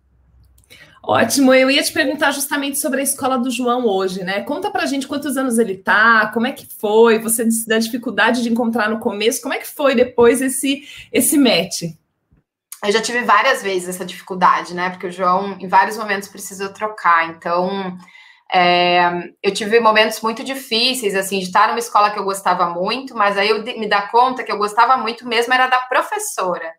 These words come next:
Speaker 2: E aí ele foi pra outra série, caiu com outra professora, sabe? A gente fica na, na sorte de, de encontrar professores profissionais que são em si inclusivos. E isso, isso não é, isso não é o lugar correto,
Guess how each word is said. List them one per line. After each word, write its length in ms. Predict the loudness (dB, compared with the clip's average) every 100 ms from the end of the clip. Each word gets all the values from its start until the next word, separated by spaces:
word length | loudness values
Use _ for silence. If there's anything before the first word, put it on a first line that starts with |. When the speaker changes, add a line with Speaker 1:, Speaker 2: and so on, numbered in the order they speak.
| _ _ _ _ 0
Speaker 2:
E 80 | 2
aí 260 | 4 2
ele 140 | 0 2
foi 140 | 2
pra 120 | 2
outra 200 | 0 0
série, 420 | 0 2 2 2 2
caiu 200 | 0 2
com 60 |
outra 200 | 0 -2
professora, 640 | -6 -6 -8 -2 2 4 4
sabe? 320 | 4 2 0
A 80 | -2
gente 220 | -4 -10
fica 260 | -6 -2 2
na, 380 | 2 2 0 -2
na 240 | 0 0
sorte 1000 | -2 0 4 6 4 0 -10 -10 -10 -12 _ _ _ -10
de, 200 | -10 -10 -12
de 140 | -8
encontrar 1080 | -6 2 2 2 -6 -2 2 4 2 -2 -10 -6
professores 720 | -4 -2 -4 -4 -6 -6 -6
profissionais 880 | -8 -8 -10 -10 -4 0 0 0 -10
que 100 | -12
são 320 | -4 -4 -4
em 140 | -8
si 240 | -10 -8 -8
inclusivos. 960 | -8 -10 -8 -8 -6 -8 -10 -14 -20 _ _ _ -10
E 200 | -4 -4
isso, 240 | -4 -8
isso 240 | -6 -4 -2
não 160 | 2
é, 280 | 2 2 -2
isso 200 | -8 -6
não 100 | 0
é 80 | 2
o 40 | 2
lugar 240 | 2 -2
correto, 460 | -4 -6 -10 -14